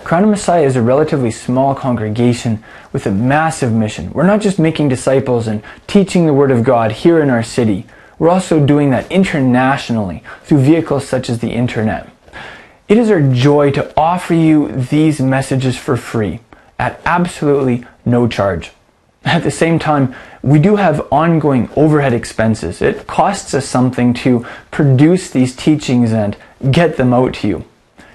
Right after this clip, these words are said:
And we would appreciate it if you would, in turn, support our work in a practical way. Help us cover some of our basic expenses. You can do that by going to our website,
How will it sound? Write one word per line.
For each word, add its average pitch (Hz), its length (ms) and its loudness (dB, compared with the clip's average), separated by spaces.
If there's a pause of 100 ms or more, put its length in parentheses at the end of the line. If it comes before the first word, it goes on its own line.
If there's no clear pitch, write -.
(120)
And 135 400 0 (180)
we 180 120 4
would 320 100 2
appreciate 208 640 0
it - 220 -2 (240)
if - 320 -2
you 156 240 4
would, 143 360 2 (140)
in 139 160 0
turn, 131 580 0 (200)
support 208 680 -2 (300)
our 190 180 2
work 127 300 0
in 135 80 0
a 120 60 0
practical 147 640 -4
way. 110 300 0 (280)
Help 262 240 -2
us 240 140 0
cover 165 300 0
some 160 180 -4
of 135 100 0
our 127 100 2
basic 113 400 0
expenses. - 760 -4 (580)
You 180 160 4
can 156 240 2
do 175 180 4
that 170 260 2
by 117 280 0
going 135 460 2
to 151 120 -2
our 127 100 2
website, 113 680 -2